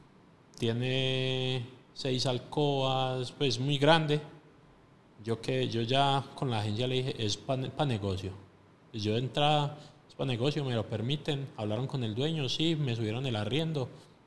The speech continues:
Bueno, me sirve. ¿Qué voy a hacer? Apenas me aprueben todo el papeleo, voy a montar un co-living.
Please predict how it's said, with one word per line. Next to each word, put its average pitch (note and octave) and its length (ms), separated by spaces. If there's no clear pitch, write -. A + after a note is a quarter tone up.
Bueno, F#2+ 240
me F#2+ 160
sirve. F2+ 380
¿Qué B2 100
voy D3+ 120
a D#3 80
hacer? D3 500
Apenas A#2 200
me C#3+ 100
aprueben A2+ 280
todo C#3+ 120
el C3 60
papeleo, B2 540
voy A2 80
a - 20
montar C#3 240
un A#2 80
co-living. A2+ 500